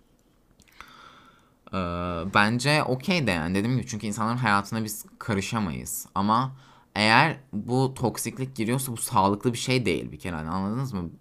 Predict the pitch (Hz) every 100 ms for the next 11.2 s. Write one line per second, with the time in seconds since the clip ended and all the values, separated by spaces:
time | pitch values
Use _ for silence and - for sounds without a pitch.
0 | - 101 117 131 101 - - - _ -
1 | 110 120 110 104 107 104 110 104 98 87
2 | 101 95 107 107 135 120 107 117 107 110
3 | 117 - 98 104 110 110 107 87 95 107
4 | 123 104 104 104 107 101 113 104 107 110
5 | 107 113 87 73 58 - 98 131 - -
6 | - - _ _ _ 110 131 131 127 117
7 | 123 147 135 131 104 98 82 - - _
8 | _ _ _ _ _ _ _ _ _ _
9 | _ _ _ - 98 95 85 - _ _
10 | _ _ _ _ _ _ _ _ 82 78
11 | 69 67